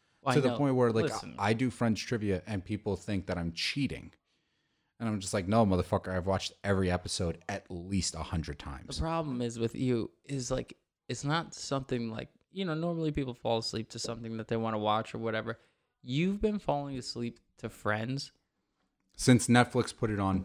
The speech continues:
Speaker 2: Netflix.
Speaker 1: Right. Now, that's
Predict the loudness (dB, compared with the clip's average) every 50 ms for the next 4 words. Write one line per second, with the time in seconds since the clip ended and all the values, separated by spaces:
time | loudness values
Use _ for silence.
0 | -4 -8 -8 -6 -6 -6 -8 -12 -18 -18 -20 -20 -20 _ -20 -20 _ _ _ _
1 | -2 0 0 0 -2 -6 _ _ _ _ _ _ -6 -2 0 0 2 0 0 -2
2 | -2 -4 -6 -10 -14